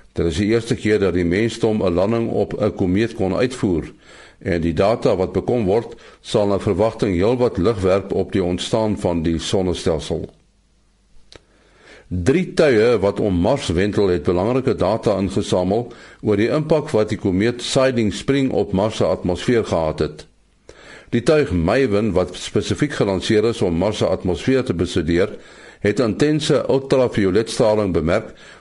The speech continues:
toe yster en magnesiumdeeltjies van die komeet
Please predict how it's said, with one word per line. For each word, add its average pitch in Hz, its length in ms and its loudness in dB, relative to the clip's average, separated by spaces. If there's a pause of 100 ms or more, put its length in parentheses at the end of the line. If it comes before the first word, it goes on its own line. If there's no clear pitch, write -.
toe 110 260 2
yster 139 300 2
en 101 200 0
magnesiumdeeltjies 95 1080 0
van 87 140 0
die 87 80 0
komeet 90 460 -2